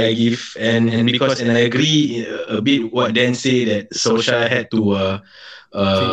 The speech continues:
Speaker 2: formation.
Speaker 1: uh, change tactic, and, but that's the reason also why they, they sacked Solskjaer lah. So now hopefully, uh, Rangnick, uh, or whoever's gonna take over him can, can do better.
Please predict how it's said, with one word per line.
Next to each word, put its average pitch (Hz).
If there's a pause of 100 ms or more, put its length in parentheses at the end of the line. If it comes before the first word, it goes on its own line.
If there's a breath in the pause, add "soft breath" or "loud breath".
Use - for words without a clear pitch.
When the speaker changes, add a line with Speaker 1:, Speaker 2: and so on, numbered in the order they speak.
(400)
Speaker 2:
formation. 101
Speaker 1:
uh, 98
change 131
tactic, 120
and, 101
but 104
that's 131
the 117
reason 117
also 113
why 113
they, 101
they 104
sacked -
Solskjaer 185
lah. 117 (640 soft breath)
So 104
now 110
hopefully, 131 (340)
uh, 101
Rangnick, 117 (220)
uh, 98
or 107
whoever's 113
gonna 107
take 110
over 113
him 120 (600)
can, 101
can 101
do 117
better. 104